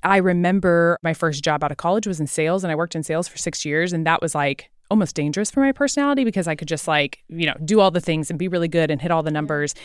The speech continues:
And I remember, you know, I would go to conferences all the time and read all the time and learn from my, like, you know, peers and people above me that I was like, "Oh, I wanna be a student of my own game. I wanna study this. I wanna be the best salesperson I can be." And then I had this aha moment. It was, like, when God was really working on my heart, and I was like,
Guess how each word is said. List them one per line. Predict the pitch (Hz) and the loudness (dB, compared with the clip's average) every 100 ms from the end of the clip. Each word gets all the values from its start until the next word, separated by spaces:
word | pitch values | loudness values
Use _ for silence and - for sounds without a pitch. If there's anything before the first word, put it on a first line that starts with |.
| - - | -14 0
And | 214 | 4
I | 214 | 4
remember, | 214 202 220 254 214 190 175 170 - | 4 4 4 4 4 4 4 2 0
you | - 185 | -2 0
know, | 175 | 2
I | 180 | 0
would | 208 | 0
go | 202 | 0
to | 165 | -2
conferences | - 226 214 196 180 | -2 -2 -2 -4 -2
all | 170 156 | -2 -2
the | |
time | 147 170 160 156 | -4 -8 -6 -4
and | 151 | -2
read | 180 196 | -2 0
all | 170 | -2
the | 156 | -4
time | - 160 156 151 | -8 -8 -6 -4
and | 147 143 - - - | -4 -4 -8 -20 -6
learn | 175 196 214 | 0 0 0
from | 214 185 | -2 -2
my, | 165 156 151 147 - | -2 -4 -6 -6 -8
like, | 170 143 - _ _ _ - | -8 -10 -12 _ _ _ -10
you | 175 | -6
know, | 135 | -6
peers | 131 - 254 240 226 - | -6 0 4 4 2 0
and | 175 165 | -2 -2
people | - 175 160 | -4 -2 -2
above | 143 156 156 | 0 0 0
me | 170 160 147 - | -2 0 -2 -2
that | 160 | -4
I | 156 | -4
was | 156 | -6
like, | 160 - | -8 -4
"Oh, | |
I | 180 | -4
wanna | 165 185 | -2 -2
be | 226 | -2
a | |
student | 202 - 165 | -2 -2 -4
of | 147 | -4
my | 135 | -6
own | 123 | -8
game. | 139 - | -8 -8
I | - | -6
wanna | 160 160 | -6 -6
study | - - 165 165 | -4 -2 -2 -2
this. | 160 - | -4 -4
I | |
wanna | 156 165 | -4 -2
be | 185 | -2
the | 160 | -4
best | 139 135 - | -6 -6 -6
salesperson | 135 127 - 156 143 | -8 -8 -8 -6 -6
I | 139 | -6
can | 156 | -4
be." | 143 131 165 247 - - - - | -4 -4 -2 -2 -6 -20 -4 6
And | 226 | 6
then | |
I | 320 | 6
had | 349 320 | 4 2
this | 269 | 2
aha | 196 180 160 | 2 2 0
moment. | 156 156 151 147 143 | 0 0 0 0 -2
It | |
was, | 151 151 | -2 -2
like, | 147 | 0
when | 151 | 0
God | 147 151 | 0 -2
was | 147 | -2
really | 139 170 185 | -2 0 2
working | 170 160 160 | 0 -2 -6
on | |
my | 151 | -6
heart, | 156 160 | -2 -2
and | - | -2
I | 175 | -4
was | 165 | -2
like, | 170 151 | -2 -2